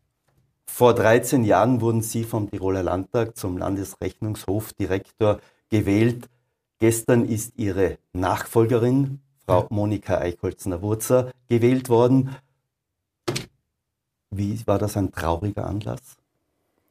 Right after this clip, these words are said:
Speaker 2: Nein, äh, jetzt bin ich ja fünfundsechzig.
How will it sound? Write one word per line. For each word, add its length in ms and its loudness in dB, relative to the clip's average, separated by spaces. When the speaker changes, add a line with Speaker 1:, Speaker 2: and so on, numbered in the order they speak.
Speaker 2:
Nein, 300 2
äh, 840 0
jetzt 380 -6
bin 160 6
ich 160 0
ja 260 2
fünfundsechzig. 960 0